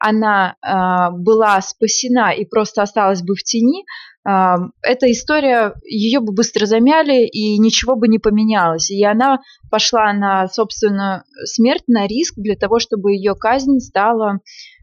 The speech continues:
ам, м, толчком для перемен,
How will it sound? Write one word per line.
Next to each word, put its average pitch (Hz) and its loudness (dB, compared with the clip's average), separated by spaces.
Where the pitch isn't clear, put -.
ам, 175 -2
м, 180 -6
толчком 277 2
для 220 4
перемен, 226 2